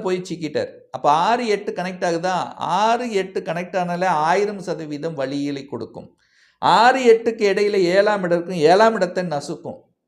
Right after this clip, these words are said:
திருமண விஷயத்தில் நசுக்கும். திருமணம் நடக்கல, திருமணம் சார்ந்த விஷயத்துல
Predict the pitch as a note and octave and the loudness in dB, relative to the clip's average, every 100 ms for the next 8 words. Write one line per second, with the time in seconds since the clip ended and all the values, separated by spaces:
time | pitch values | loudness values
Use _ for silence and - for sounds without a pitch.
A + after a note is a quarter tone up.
0 | - D3+ E3+ E3+ D#3 E3 E3+ F3 E3 D#3+ | -8 -4 -2 -2 -4 -4 -8 -8 -8 -8
1 | F3 F#3 G3 G3 - _ _ - C#3 D#3+ | -8 -10 -10 -10 -14 _ _ -6 -2 -2
2 | D#3+ D#3 E3+ G3 G#3 G#3 A3+ - _ - | -2 0 0 0 -2 -2 -4 -10 _ -10
3 | B2+ D3+ E3 D#3 D#3 D#3 D3+ C#3+ C#3+ F3+ | -6 -4 -4 0 0 2 0 -2 -4 -4
4 | F3 | -4